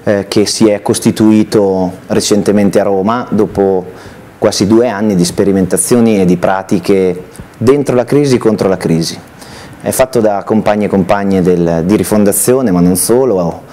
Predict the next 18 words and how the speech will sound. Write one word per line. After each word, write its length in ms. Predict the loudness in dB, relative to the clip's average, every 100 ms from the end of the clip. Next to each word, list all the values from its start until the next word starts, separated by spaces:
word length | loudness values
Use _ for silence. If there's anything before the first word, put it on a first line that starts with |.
| -20 -10
compagni 400 | -4 0 0 -2
che 100 | -2
vengono 640 | 0 0 2 2 2 0 0
da 100 | 0
esperienze 520 | -2 0 0 0 0
diverse, 440 | 2 2 0 -2
da 120 | -4
culture 340 | -2 -2 0 0
diverse, 760 | 2 2 0 -2 -2 -2 -4 -14 -20 -20 -20 -12
che 100 | -2
hanno 140 | 0 0
attraversato 1040 | 0 0 0 0 0 -2 -2 -2 0 -2
con 240 | 0 2 2
noi 520 | 2 2 0 0 -2 -8 -20 -20 -20 -20 -20 -20 -20 -20 -6
importanti 1120 | -2 0 0 0 0 0 -2 0 2 4 2 -2 -8 -14
situazioni, 840 | -4 0 0 0 2 2 2 0
sia 240 | 0 0 0
di 400 | 2 2 2